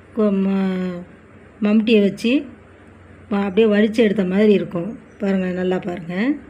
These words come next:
இதை நீங்க உங்க ம-, செல்லுல நீங்க பார்க்கும்போது நல்லா ஜூம் பண்ணி பாருங்க. நல்லா தெரியும். நான் அந்த ஃபோட்டோ ஒண்ணு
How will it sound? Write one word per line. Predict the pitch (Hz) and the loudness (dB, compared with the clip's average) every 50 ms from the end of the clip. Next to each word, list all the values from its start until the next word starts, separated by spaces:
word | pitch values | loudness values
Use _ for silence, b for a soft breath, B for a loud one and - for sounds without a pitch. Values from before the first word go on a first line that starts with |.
| - - - - - - - - - - - - - | -20 -20 -20 -20 -20 -20 -20 -20 -20 -20 -20 -8 0
இதை | 208 202 208 | 4 4 6
நீங்க | 202 202 202 196 190 220 233 247 240 | 6 6 4 4 4 4 2 2 2
உங்க | 226 208 196 196 | 0 0 2 2
ம-, | 202 175 165 185 190 190 190 185 185 180 170 175 B B B B B B - - | 0 0 0 -2 -2 0 0 0 -2 -4 -6 -8 B B B B B B -6 0
செல்லுல | 233 220 233 254 247 240 | 0 2 2 2 2 4
நீங்க | 220 202 196 196 | 4 4 2 2
பார்க்கும்போது | 190 - 196 196 214 214 220 226 202 190 185 180 165 180 208 240 285 330 - - - - - - - | 0 0 0 0 0 0 0 0 0 2 0 0 0 2 2 2 2 0 -4 -8 -18 -20 -20 -10 -4
நல்லா | - 202 214 220 | 0 0 2 2
ஜூம் | 208 - 220 240 262 254 | 2 2 2 0 0 0
பண்ணி | 240 220 208 214 214 | 2 2 2 2 2
பாருங்க. | 208 185 180 170 165 165 175 175 185 208 247 269 - - - - - - - | 0 0 -2 -2 -4 -4 -4 -4 -4 -4 -4 -6 -10 -16 -20 -20 -20 -14 -8
நல்லா | 208 185 190 208 208 | -4 -2 0 0 0
தெரியும். | 208 214 190 185 190 185 185 196 208 240 - - B B B B B B B B | 0 0 0 2 2 0 0 -2 -2 -4 -6 -10 B B B B B B B B
நான் | 208 202 | 0 0
அந்த | 202 190 190 | 0 0 0
ஃபோட்டோ | 165 196 214 233 220 247 233 | -2 -2 -2 0 0 2 2
ஒண்ணு | 214 202 196 | 2 2 2